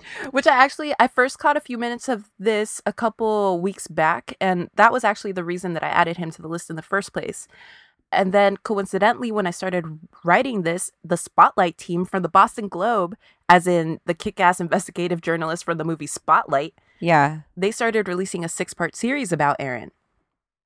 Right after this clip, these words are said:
Speaker 1: So
Speaker 2: Ooh.
Speaker 1: we must all be on some collective consciousness shit 'cause we are surfing the same wavelength.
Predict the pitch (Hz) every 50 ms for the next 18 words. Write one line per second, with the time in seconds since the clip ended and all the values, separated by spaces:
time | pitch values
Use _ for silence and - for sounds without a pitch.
0 | _ _ _ _ _ _ - - - 143 190 180 170 165 160 190 160 151 143 139
1 | 135 135 139 151 151 185 220 233 277 277 - - - 185 185 180 175 175 165 170
2 | 165 - 160 165 165 - - 165 170 - - 165 - - - 214 - - - 226
3 | 262 - - 330 - - 311 311 - - - 269 262 254 - - - 202 185 185
4 | 185 180 180 180 180 180 - - 170 175 196 - - 156 156 160 160 160 - -
5 | - - - - 165 170 175 - - 135 131 143 175 170 131 120 143 - - -
6 | - _